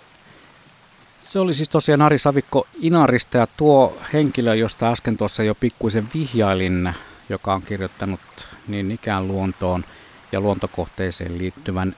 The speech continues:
jännityskirjan. Hän on tietysti meidän ikioma Juha Laaksosemme, ja häneenkin olemme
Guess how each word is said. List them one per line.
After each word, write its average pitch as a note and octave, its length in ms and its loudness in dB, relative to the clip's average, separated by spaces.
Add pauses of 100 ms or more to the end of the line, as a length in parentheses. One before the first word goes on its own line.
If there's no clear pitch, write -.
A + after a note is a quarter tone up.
(160)
jännityskirjan. G2 1080 -2
Hän G2+ 180 -4
on F#2 140 -4
tietysti - 440 -10
meidän F#2 320 -4
ikioma F#2+ 420 -4
Juha A2+ 340 -2
Laaksosemme, G#2 640 -6
ja E2+ 80 -6
häneenkin F2+ 480 -6
olemme F2 280 -12